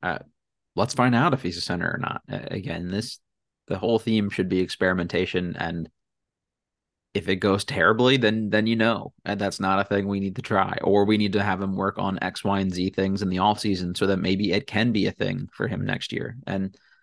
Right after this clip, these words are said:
that seems to be more of, like, the O K C model. You know, they,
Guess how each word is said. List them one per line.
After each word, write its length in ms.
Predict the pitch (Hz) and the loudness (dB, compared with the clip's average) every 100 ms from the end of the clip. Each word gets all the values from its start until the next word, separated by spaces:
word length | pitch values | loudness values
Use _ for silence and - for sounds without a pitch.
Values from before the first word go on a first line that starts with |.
| _ _ _ - | _ _ _ -6
that 220 | 110 135 | -4 -4
seems 400 | - 107 123 139 | -2 0 2 0
to 80 | 131 | -2
be 200 | 127 131 | 0 2
more 300 | 120 110 117 | 2 2 2
of, 100 | 117 | 2
like, 240 | 110 113 | 0 0
the 120 | - - | 0 0
O 140 | 104 | 2
K 240 | 110 110 | 2 -2
C 240 | 107 - 107 | -2 0 0
model. 560 | 95 - 113 139 143 131 | 0 -2 0 0 -2 -6
You 140 | 107 120 | -4 -2
know, 180 | 131 | 0
they, 300 | 117 113 107 | 2 2 0